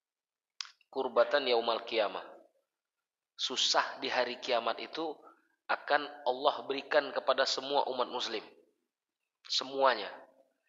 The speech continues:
Dan yang akan mempermudah mereka adalah apa? Amalan soleh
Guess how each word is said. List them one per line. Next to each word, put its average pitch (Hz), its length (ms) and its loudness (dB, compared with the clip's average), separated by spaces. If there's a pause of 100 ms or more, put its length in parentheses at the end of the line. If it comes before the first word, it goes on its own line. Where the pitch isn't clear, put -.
(420)
Dan 147 160 6
yang 156 200 6
akan 208 580 8
mempermudah 180 480 6 (100)
mereka 160 480 6
adalah 190 320 4 (320)
apa? 139 320 4 (1200)
Amalan 135 560 4
soleh 127 400 2